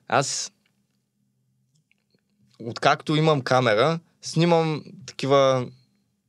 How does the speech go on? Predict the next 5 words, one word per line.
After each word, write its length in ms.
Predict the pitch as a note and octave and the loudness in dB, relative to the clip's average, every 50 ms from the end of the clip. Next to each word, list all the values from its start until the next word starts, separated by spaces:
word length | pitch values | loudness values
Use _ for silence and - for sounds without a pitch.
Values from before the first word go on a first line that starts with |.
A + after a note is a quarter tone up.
| _ _ _ _ _ - | _ _ _ _ _ -4
малки 380 | C3 C3 C3+ C#3+ C3+ C3 - B2+ | -2 0 0 0 0 -2 -6 -6
неща. 400 | A#2 A2 - - - A2 - - - C3 | -6 -6 -6 -4 -4 -4 -4 -6 -10 -18
Снимам, 560 | C3 - - C#3+ C#3+ C#3+ C#3+ C#3 C3+ C3 B2+ B2+ - | -14 -8 -4 -2 0 0 0 0 -2 -4 -8 -8 -8
примерно, 520 | - B2+ C3 B2+ C3 C3 C3 C3 C3 B2+ | -4 -2 -2 0 0 0 0 0 0 0
а, 380 | A#2+ - A#2+ B2 A#2+ A#2+ A#2 | 0 0 2 2 2 2 0